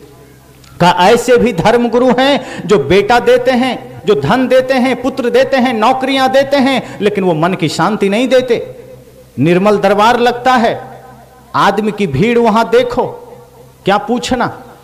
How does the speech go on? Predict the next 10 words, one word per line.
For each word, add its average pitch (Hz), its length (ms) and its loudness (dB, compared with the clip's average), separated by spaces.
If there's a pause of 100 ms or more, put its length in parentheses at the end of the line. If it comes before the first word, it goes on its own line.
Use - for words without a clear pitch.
(100)
आपके 208 320 0
जीवन 220 320 -2
में 233 120 -4
कोई 226 200 2
समस्या 240 560 -2
है, 254 300 -2 (360)
आपके 233 380 2
जीवन 240 300 -2
में 240 140 -2
कोई 226 300 0